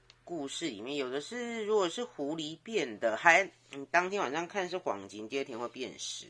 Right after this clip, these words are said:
头。然后道术里面好像也常常说它最后会变回来石头，所以可不可以变成黄金以后就已经，就不会变回来了，这我就不知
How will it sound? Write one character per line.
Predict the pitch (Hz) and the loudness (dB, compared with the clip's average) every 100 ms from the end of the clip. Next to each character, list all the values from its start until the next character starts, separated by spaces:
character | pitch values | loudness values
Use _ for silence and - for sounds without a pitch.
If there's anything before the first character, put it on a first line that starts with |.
| 53 | -20
头。 | - - - _ _ _ _ _ _ - _ _ | -20 -20 -20 _ _ _ _ _ _ -20 _ _
然 | 123 135 | -10 -2
后 | 170 180 - - | 0 0 -6 0
道 | 214 202 | 4 4
术 | 196 | 4
里 | 180 | -2
面 | 190 | 0
好 | 123 | 0
像 | 147 | 0
也 | 180 104 | -4 -4
常 | 117 107 | -4 -4
常 | 113 107 | -4 -4
说 | 123 | 0
它 | 123 | -2
最 | - 147 | 0 2
后 | 139 | 2
会 | 147 139 _ | 2 -2 _
变 | - 143 107 | -6 -6 -4
回 | 76 | -10
来 | - | -12
石 | - - 76 85 | -12 -12 -12 -14
头， | - 87 | -14 -12
所 | 147 | -6
以 | 143 | -6
可 | - 120 | -4 -8
不 | |
可 | 143 180 | -2 -2
以 | 131 - - - _ _ _ | -2 -6 -20 -20 _ _ _
变 | - 208 | 0 0
成 | 170 131 | 2 -4
黄 | 127 131 135 | -2 -4 -4
金 | 151 147 | -6 -6
以 | 202 | -2
后 | 151 147 | 0 0
就 | 143 160 | 0 -2
已 | |
经， | 95 98 107 107 110 110 _ _ _ _ _ | -2 -8 -10 -10 -12 -16 _ _ _ _ _
就 | 165 | -12
不 | - 104 | -8 -6
会 | 151 | -4
变 | 147 - 147 107 | -6 -4 -2 -2
回 | 107 90 | -4 -6
来 | 82 71 | -8 -10
了， | |
这 | - 127 | -10 -10
我 | |
就 | 85 | -10
不 | 92 95 | -12 -14
知 | - | -20